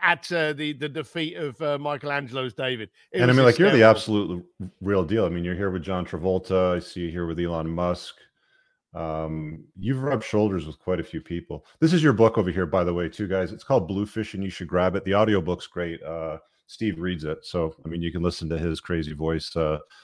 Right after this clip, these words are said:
Speaker 2: you know, singing the lyrics to you as you kinda go through it. But, uh, yeah, there's,
Speaker 1: <laughs>
Speaker 2: there's loads online on, you know, the stuff that you've done, the rock star stories. I mean, uh, so let me pose this, this question to you.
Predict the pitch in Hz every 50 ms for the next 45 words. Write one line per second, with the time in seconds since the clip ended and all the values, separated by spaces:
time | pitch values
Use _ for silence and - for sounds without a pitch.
0 | _ _ _ _ _ - 87 82 80 - - 90 85 80 80 78 80 82 82 82
1 | 80 - - - 82 80 78 76 73 80 78 - _ 95 90 80 76 78 73 -
2 | _ - 90 82 80 80 - _ 80 76 - _ _ 87 80 78 76 76 - _
3 | _ _ _ _ - 139 - _ - 110 101 92 - 95 92 - - - 139 123
4 | 127 127 107 107 110 123 131 131 127 110 98 110 101 95 92 90 90 95 95 92
5 | 87 80 85 - - 80 85 82 82 82 82 80 80 85 82 - - 98 92 85
6 | 82 - - - 92 87 - - 80 76 71 - 92 87 85 80 76 92 92 92
7 | - - - - 95 90 87 - - 92 92 90 90 92 85 90 90 87 87 87
8 | 87 85 _ _ _ _ _ _ _ _ _ _ _ _ _ _ _ _ _ -
9 | 113 110 110 110 107 107 107 107 98 101 147 175 - - 123 - - 170 190 214
10 | 226 - - 202 185 151 165 151 - - _ _ _ _ - 139 - - - 113
11 | 98 - 101 87 - 78 71